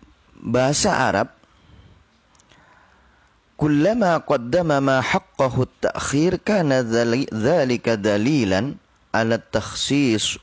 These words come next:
wal hasr wal qasr. Nah, tiap kali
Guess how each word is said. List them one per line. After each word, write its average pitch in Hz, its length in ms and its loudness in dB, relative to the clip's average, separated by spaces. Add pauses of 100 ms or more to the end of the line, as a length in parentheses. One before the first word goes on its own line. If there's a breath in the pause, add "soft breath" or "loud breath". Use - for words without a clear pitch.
wal 101 320 0
hasr 104 720 -4
wal 98 320 0
qasr. - 400 -8 (1400)
Nah, 78 160 -2
tiap 175 320 -2
kali 170 400 0